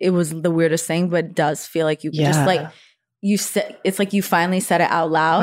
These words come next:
Speaker 1: and it's
Speaker 2: Mm-hmm.
Speaker 1: like, it's, it's not your secret anymore. So you're like,
Speaker 2: Mm-hmm.
Speaker 1: you know you can be okay. It's the
Speaker 2: Yeah.
Speaker 1: weirdest thing.
Speaker 2: You feel, like, lighter already.
Speaker 1: Yeah, and that's, like, you, I feel like the last thing you ever wanna do when you're going through that is to
Speaker 2: Mm-hmm.
Speaker 1: talk about it. But
Speaker 2: Yeah.
Speaker 1: it's the we-, it's like when you talk about it, it's not your secret anymore. It's
Speaker 2: Mm-hmm.
Speaker 1: not,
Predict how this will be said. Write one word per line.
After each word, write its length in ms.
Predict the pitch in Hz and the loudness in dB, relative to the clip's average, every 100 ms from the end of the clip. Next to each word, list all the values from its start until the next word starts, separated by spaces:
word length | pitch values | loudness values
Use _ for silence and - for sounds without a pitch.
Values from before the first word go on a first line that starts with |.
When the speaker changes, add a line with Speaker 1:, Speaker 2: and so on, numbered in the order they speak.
| 165 | 2
Speaker 1:
and 120 | 143 | 2
it's 100 | 143 | 2
Speaker 2:
Mm-hmm. 60 | 147 | 2
Speaker 1:
like, 180 | 165 - | 0 -2
it's, 200 | 147 - _ | -10 -16 _
it's 220 | 180 - | -8 -2
not 180 | 185 170 | 0 2
your 140 | 165 | 0
secret 320 | 165 160 156 190 | -2 -4 -2 0
anymore. 400 | 190 220 240 262 | 2 2 2 0
So 160 | - | -2
you're 140 | 175 160 | 0 2
like, 100 | 147 | 2
Speaker 2:
Mm-hmm. 340 | 143 143 - - | -2 -4 -8 -4
Speaker 1:
you 160 | 180 | 0
know 180 | 190 185 | 2 4
you 120 | 165 151 | 2 0
can 140 | 165 | -2
be 120 | 147 143 | 0 -2
okay. 260 | 147 117 | 0 0
It's 140 | 85 - | 0 0
the 80 | 190 | 0
Speaker 2:
Yeah. 80 | |
Speaker 1:
weirdest 320 | 185 180 160 - | 2 2 0 -2
thing. 280 | 110 85 | -4 -2
Speaker 2:
You 60 | 147 | -2
feel, 140 | 151 | 0
like, 160 | 143 139 | 0 2
lighter 420 | 131 127 135 127 | 2 2 2 0
already. 540 | 123 131 131 127 131 _ _ _ - | 0 -2 -4 -6 -14 _ _ _ -4
Speaker 1:
Yeah, 440 | 175 180 202 170 | 0 2 2 0
and 180 | 175 190 | 0 2
that's, 300 | 185 180 - | 2 0 0
like, 220 | 190 185 | -2 0
you, 280 | 180 180 202 - - - | -2 0 0 -2 -8 -4
I 80 | 180 | -2
feel 160 | 196 | 2
like 160 | 190 180 | 0 2
the 80 | 175 | 2
last 260 | 160 170 | 2 0
thing 80 | 180 | -2
you 100 | 170 | 0
ever 200 | 139 151 | 0 0
wanna 220 | 156 156 | 0 -2
do 180 | 151 147 | -2 -2
when 140 | 151 151 | -2 -2
you're 80 | |
going 200 | 147 151 | -2 -2
through 220 | 151 - 165 | -4 -2 0
that 280 | 190 202 - - | 0 0 -6 -2
is 0 | 147 147 139 | 0 2 2
to 60 | |
Speaker 2:
Mm-hmm. 40 | 147 | 2
Speaker 1:
talk 240 | 156 156 | 2 0
about 220 | 180 190 | 0 0
it. 160 | 226 220 | 0 0
But 100 | 170 | 0
Speaker 2:
Yeah. 100 | 135 | 0
Speaker 1:
it's 60 | 170 | 0
the 60 | |
we-, 100 | 160 | 0
it's 140 | 101 - | -2 -4
like 140 | 170 | -10
when 240 | - 180 175 | -4 -2 -2
you 80 | |
talk 300 | 175 151 170 | 0 -2 -2
about 180 | 175 190 | -2 0
it, 220 | 220 233 - _ _ | 0 -2 -6 _ _
it's 180 | - - | -8 0
not 160 | 185 | 2
your 120 | 185 202 | 2 0
secret 300 | 190 180 175 | -2 0 0
anymore. 380 | 170 175 170 | 0 0 0
It's 140 | 165 165 | 2 2
Speaker 2:
Mm-hmm. 80 | 165 | 2
Speaker 1:
not, 240 | 165 160 | 2 2